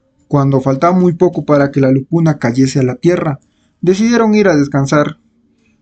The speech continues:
pero a la mañana siguiente encontraron al árbol sano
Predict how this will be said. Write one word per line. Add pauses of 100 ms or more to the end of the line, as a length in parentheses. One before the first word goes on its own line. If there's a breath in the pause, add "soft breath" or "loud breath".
(120)
pero
a
la
mañana
siguiente
encontraron
al
árbol
sano